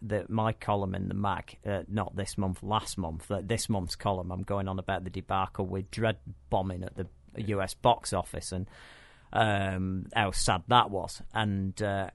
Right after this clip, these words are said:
in the, in the one before, I said it is a pivotal, ve-, in many ways, this is a very, very important Bond movie, uh, because if this one, after the damage done by Quantum of Solace, if this was a steaming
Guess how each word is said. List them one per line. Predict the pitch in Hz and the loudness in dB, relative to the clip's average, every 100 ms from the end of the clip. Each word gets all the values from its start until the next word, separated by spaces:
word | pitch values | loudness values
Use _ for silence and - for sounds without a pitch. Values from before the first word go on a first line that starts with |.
| - | -4
in | 117 107 104 | 0 2 2
the, | 104 101 95 - _ - _ - - - | 2 -2 -6 -14 _ -20 _ -20 -20 0
in | 120 107 | 2 2
the | 104 | 4
one | 113 107 | 6 6
before, | 101 - 117 | 2 2 2
I | 104 | 4
said | - 131 | 4 4
it | - | 4
is | 120 110 | 2 0
a | |
pivotal, | - 120 98 101 - 107 - - - - - | 2 0 2 -2 0 -2 -2 -14 -20 -20 -12
ve-, | 104 120 107 113 | 4 4 4 2
in | 113 | 4
many | 117 135 131 | 6 6 4
ways, | 110 - | 2 2
this | 110 | -4
is | - | -2
a | 101 | -2
very, | 95 101 104 104 | -2 0 0 -2
very | 101 98 98 | -2 -2 -2
important | 95 98 107 98 90 90 | -4 -2 -2 -2 -4 -2
Bond | 98 101 | 0 2
movie, | 98 95 95 98 - - - - - | 0 -2 -4 -8 -8 -20 -20 -10 -4
uh, | |
because | 90 104 110 98 | -2 2 2 2
if | 101 - | -2 2
this | 120 110 | 2 2
one, | 92 92 | 0 2
after | 104 120 - 101 | 2 0 -4 -4
the | 101 | 0
damage | 117 113 110 95 - | 4 4 4 -2 -2
done | 95 92 | -2 -2
by | 90 90 87 | -2 -4 -2
Quantum | 98 95 - 90 | -2 -2 -2 -6
of | - | -4
Solace, | - 110 95 80 - - - - - - | 2 4 2 0 -4 -6 -10 -20 -20 -4
if | 120 110 - | -2 -2 0
this | 110 101 107 | 0 0 0
was | 104 101 | 0 0
a | 95 92 | -2 -2
steaming | - - - 117 117 110 98 90 | -2 -2 -2 0 2 2 0 -2